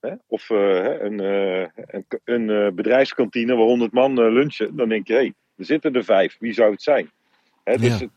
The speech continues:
Speaker 1: dat is wel, eh, ja, nee, dat is wel echt een substantieel deel. Hè? Natuurlijk, terwijl het, tegelijkertijd, het is ook weer niet de meerderheid.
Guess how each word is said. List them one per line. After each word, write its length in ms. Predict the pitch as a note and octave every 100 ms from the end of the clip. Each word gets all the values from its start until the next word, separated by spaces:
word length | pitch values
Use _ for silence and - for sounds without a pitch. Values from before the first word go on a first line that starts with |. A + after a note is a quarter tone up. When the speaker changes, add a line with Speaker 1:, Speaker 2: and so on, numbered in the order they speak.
| -
Speaker 1:
dat 160 | B2
is 160 | C3 A2
wel, 400 | B2+ C#3+ C3+ C3
eh, 560 | A2 G#2 G2 G2 F#2+ F#2+ F2 _ _ _ _ _
ja, 240 | C3+ A#2+
nee, 180 | G#2 G#2
dat 160 | A2+ G#2
is 100 | F#2
wel 180 | G2 G2
echt 140 | -
een 60 | G2
substantieel 560 | B2 - - G2 F#2
deel. 360 | E2 C3+ F2+ - _ _ _ _
Hè? 240 | - A2+ D3
Natuurlijk, 340 | G#2 - G#2+
terwijl 240 | A#2 A2 G#2+ -
het, 200 | - A2+
tegelijkertijd, 760 | - G#2+ B2+ C#3 - E2 E2 -
het 220 | G#2 -
is 120 | -
ook 180 | - -
weer 80 | F#2
niet 180 | F2
de 60 | F#2+
meerderheid. 540 | A2+ D#3 G#2+ D#2 -